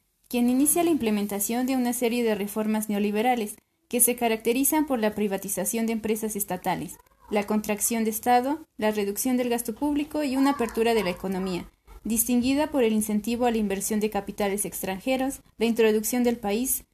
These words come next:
de empresas multinacionales. El inicio del gobierno de Carlos Salinas de Gortari a finales de mil novecientos ochenta y ocho coincidió con cambios profundos en el sistema político-económico.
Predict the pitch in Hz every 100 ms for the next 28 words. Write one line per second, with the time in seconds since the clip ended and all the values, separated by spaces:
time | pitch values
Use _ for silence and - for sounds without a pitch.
0 | _ - 226 214 220 233 254 254 240 226
1 | 233 220 214 214 175 - - - - -
2 | _ _ _ 247 277 285 330 403 403 302
3 | 226 220 220 226 214 208 220 226 220 220
4 | 214 214 214 196 190 190 226 220 220 202
5 | 202 214 214 226 233 208 214 226 208 208
6 | 220 214 214 208 190 190 190 226 240 285
7 | - _ _ _ _ - 247 247 262 254
8 | 294 320 349 339 262 247 247 226 220 254
9 | 262 277 233 208 202 202 226 233 233 208
10 | 202 - 196 202 214 240 247 226 196